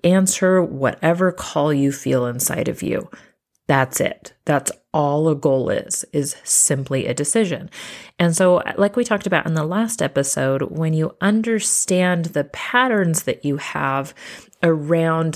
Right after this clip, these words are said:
the way your brain is existing in the world and the thoughts that you're having, then you can start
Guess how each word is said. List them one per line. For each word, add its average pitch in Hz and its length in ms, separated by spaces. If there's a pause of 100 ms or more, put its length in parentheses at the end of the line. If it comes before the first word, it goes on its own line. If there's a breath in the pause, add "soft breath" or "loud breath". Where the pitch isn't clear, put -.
the 143 100
way 156 300
your 160 240
brain 135 720 (120)
is 135 460
existing 147 800
in 139 120
the 131 100
world 143 560
and 127 100
the 120 80
thoughts 214 460
that - 240
you're 139 80
having, 131 480 (600 loud breath)
then 233 400
you 262 140
can 220 220
start 190 460